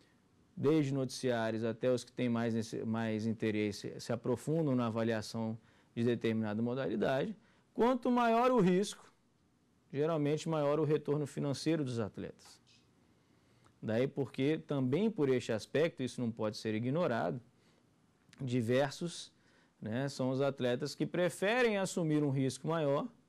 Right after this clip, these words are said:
uma vez que têm a expectativa de serem melhor remunerados,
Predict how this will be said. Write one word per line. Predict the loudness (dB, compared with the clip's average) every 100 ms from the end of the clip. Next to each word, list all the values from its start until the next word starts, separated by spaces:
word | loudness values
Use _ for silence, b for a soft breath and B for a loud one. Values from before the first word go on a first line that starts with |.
| _ b b b b -6
uma | -2 0
vez | 2 2 2
que | -2 -4 -2
têm | -2
a | -2
expectativa | 0 -2 0 -2 -2 -2 0 2
de | 0
serem | 0 0 2
melhor | 2 2 2 0
remunerados, | 0 0 0 0 0 0 -2 -6 -18